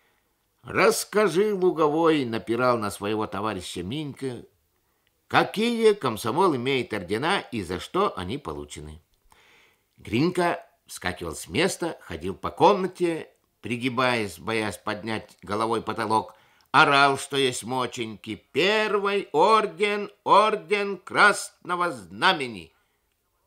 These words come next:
«Боевого», поправлял Минька.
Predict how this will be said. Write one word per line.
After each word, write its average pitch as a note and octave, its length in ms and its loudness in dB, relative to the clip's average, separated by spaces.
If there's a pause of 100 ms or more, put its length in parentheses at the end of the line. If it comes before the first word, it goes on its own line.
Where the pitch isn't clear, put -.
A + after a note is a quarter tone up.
(200)
«Боевого», C#3+ 1080 2 (880)
поправлял C3+ 520 -4
Минька. A2+ 440 -8